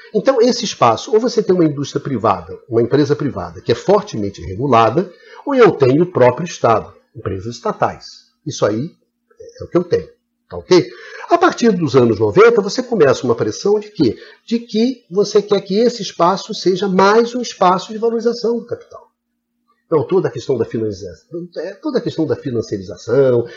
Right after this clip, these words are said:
do capital, né, do capitalismo quatro ponto zero, dois ponto zero, essa questão que vocês veem em outro lugar. Mas se traduz aqui por essa disputa. Então, qual é a disputa? A dis-, a disputa é por desregulamentar esse espaço.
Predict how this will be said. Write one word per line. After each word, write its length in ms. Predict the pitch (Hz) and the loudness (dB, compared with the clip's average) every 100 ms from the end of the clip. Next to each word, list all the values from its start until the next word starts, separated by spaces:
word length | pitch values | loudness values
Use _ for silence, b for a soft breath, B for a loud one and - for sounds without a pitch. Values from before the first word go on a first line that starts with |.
| B | B
do 80 | 110 | -4
capital, 500 | 135 - - 123 123 | -4 -4 -4 -2 0
né, 80 | 170 | 2
do 320 | 170 101 98 | 0 0 -6
capitalismo 500 | 127 - 127 123 95 | -6 -2 -4 -4 -8
quatro 320 | - 123 - | -2 -2 -2
ponto 220 | - 98 87 | -12 -12 -2
zero, 400 | 123 131 113 104 | 2 4 4 0
dois 160 | 120 | -4
ponto 260 | - 104 87 | -4 -6 -6
zero, 220 | 123 170 | -4 -4
essa 160 | 175 226 | -4 -6
questão 320 | 190 160 160 | -4 -2 -2
que 80 | 180 | -4
vocês 300 | - 180 113 | -12 -10 -6
veem 240 | 127 131 | -4 -2
em 20 | |
outro 240 | 123 127 175 | -4 -6 -12
lugar. 260 | 147 78 | -12 -4
Mas 240 | 165 185 - B - | -2 -2 -4 B -6
se 140 | 262 | -6
traduz 520 | 254 247 131 165 165 | 0 0 2 -2 0
aqui 280 | 160 - 202 | 0 0 -10
por 160 | - 208 | -2 2
essa 240 | 202 226 | 2 0
disputa. 500 | - - 214 190 - B B B B | -12 -10 -6 -6 -6 B B B B
Então, 180 | 240 320 | -2 0
qual 160 | 285 269 | 2 4
é 60 | |
a 80 | 247 | 4
disputa? 400 | 202 - 123 160 | 0 -4 -2 0
A 60 | 165 | -2
dis-, 200 | 170 - - | -4 -10 -6
a 60 | 160 | -6
disputa 400 | 165 - 208 190 | -6 -8 -4 -4
é 60 | |
por 200 | - 180 127 110 | -4 -6 -6 0
desregulamentar 2250 | 170 208 202 - - 165 196 180 123 156 180 160 156 175 160 156 170 151 - 156 170 143 107 98 | 0 2 -4 -6 0 2 2 0 0 0 0 0 2 2 2 4 4 2 0 2 4 4 2 -4
esse 180 | - | -10
espaço. 640 | - - 90 - - - | -18 -16 -16 -16 -20 -20